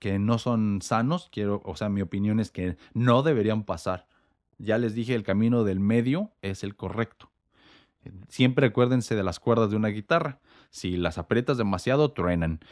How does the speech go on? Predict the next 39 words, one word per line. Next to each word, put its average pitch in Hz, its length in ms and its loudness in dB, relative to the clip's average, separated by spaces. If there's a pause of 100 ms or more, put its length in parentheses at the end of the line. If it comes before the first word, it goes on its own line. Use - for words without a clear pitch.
(140)
Y 92 160 -6
si - 160 -6
no 98 140 2
las 123 140 2
aprietas, 131 600 0
no 101 200 0
van 101 180 0
a 98 60 -2
tocar. - 500 -2
Entonces, 135 540 0 (240)
tienen 139 240 2
que 123 80 -2
estar 135 300 0
afinadas. 160 760 2
Eso 131 160 -2
significa 127 480 -2
en 131 80 4
el 123 120 6
de 123 80 6
en 123 100 4
medio, 156 440 4 (120)
ni 104 200 2
flojas 139 480 2
ni 110 140 0
apretadas. 85 640 -6 (1120)
De 87 140 -6
nada. 90 240 -4 (260)
Esa 95 400 -4
un 95 140 -4
poquito 101 380 -6
de 90 80 0
sabiduría 90 640 -2
budista 107 640 -2
<laughs> - 500 2
que 120 80 -4
les 110 160 -4
voy 107 140 -6
a 107 100 -6
compartir. 101 560 -6